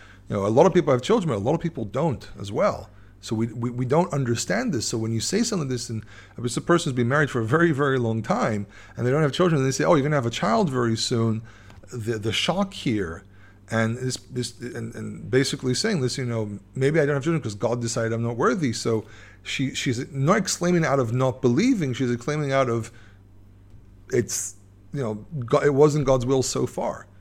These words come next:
But she's also, she, she, she believes him. She's, maybe there's an, some element here of shock, 'cause it's probably, this is the one thing she's always wanted in her life. So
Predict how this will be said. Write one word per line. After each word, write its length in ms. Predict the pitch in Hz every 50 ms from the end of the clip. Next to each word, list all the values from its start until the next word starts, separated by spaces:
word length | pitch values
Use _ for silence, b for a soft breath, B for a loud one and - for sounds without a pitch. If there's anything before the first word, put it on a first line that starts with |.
| b b b b b b b b b b -
But 140 | 135 127 -
she's 180 | 151 139 120
also, 440 | 117 120 147 - - 170 151 127 113
she, 280 | - - 139 120 123 - -
she, 300 | - - - 123 - -
she 160 | - - 160
believes 500 | 131 101 135 127 123 160 214 226 196 175
him. 120 | 135 117 110
She's, 160 | 101 120 117
maybe 200 | 120 135 156 165
there's 160 | 143 135 117
an, 140 | 127 156 -
some 180 | - - 139 143
element 380 | 120 135 143 147 143 131 123
here 160 | - 123 113
of 100 | 104 95
shock, 440 | - - - 196 - - - - - B B B B
'cause 140 | B 156 139
it's 60 | 123
probably, 180 | 151 151 151 147
this 220 | 135 135 139 165
is 100 | 160 131
the 80 | 127 127
one 280 | 113 113 131 139 139
thing 200 | - - 151 131
she's 180 | 117 123 123 117
always 240 | 127 120 120 117 110
wanted 300 | 110 120 120 120 113 107
in 60 | 107
her 160 | 107 104 110
life. 420 | 117 160 202 - - - - - - - - b b b b b b b b b b b b b b b b b b b b b b b b b b b b b b b - -
So 580 | - - - 143 135 131 127 123 123 120 117